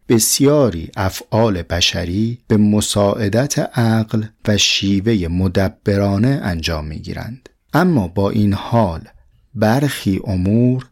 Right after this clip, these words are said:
بدون کاربرد اینها نتیجه بخشترند.»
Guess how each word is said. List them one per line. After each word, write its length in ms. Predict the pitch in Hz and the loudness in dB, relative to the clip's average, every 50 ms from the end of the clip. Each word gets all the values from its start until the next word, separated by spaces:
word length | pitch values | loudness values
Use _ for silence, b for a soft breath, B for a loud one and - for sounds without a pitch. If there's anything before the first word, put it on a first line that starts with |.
| _ - | _ 2
بدون 500 | 127 135 156 143 143 131 110 98 87 85 | 4 4 4 4 2 2 0 0 0 -2
کاربرد 760 | 82 - - - 92 87 87 87 87 87 90 90 90 87 80 - 90 - - | -4 -6 -6 -6 -4 -4 -2 -4 -4 -4 -2 -2 -2 -2 -2 -2 -4 -4 -2
اینها 640 | - 107 95 92 92 92 - - - 120 127 147 151 | 0 0 2 2 0 -2 -2 -2 0 0 2 2 2
نتیجه 440 | 135 101 - - - 80 - 82 | 0 -2 -4 -6 -8 -10 -8 -8
بخشترند.» 840 | 76 78 76 - - - - - - 82 82 78 - - 135 180 - | -8 -8 -8 -6 -6 -6 -6 -6 -6 -8 -8 -8 -8 -10 -12 -14 -16